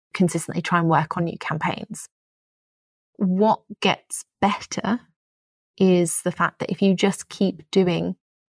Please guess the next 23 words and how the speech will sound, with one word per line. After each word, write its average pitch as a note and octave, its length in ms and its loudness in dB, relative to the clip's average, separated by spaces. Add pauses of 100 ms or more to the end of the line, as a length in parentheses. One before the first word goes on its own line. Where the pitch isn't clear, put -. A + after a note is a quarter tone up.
(140)
the F#3 140 2
right E3+ 220 -2
activities, - 880 -4 (640)
regardless F3 600 2
of E3+ 200 -2 (140)
how - 160 0
motivated E3+ 600 0
you E3+ 100 2
feel F3 220 2
or - 80 -2
not, F#3+ 420 0 (760)
you G3+ 180 4
will G3+ 140 4
start G3 300 0
to F3 80 -10
see F3+ 220 0
results, - 480 -2
and F#3 160 0
you F#3 80 0
cultivate - 680 -4
that - 200 -4
virtuous F3 580 -6
cycle - 480 -6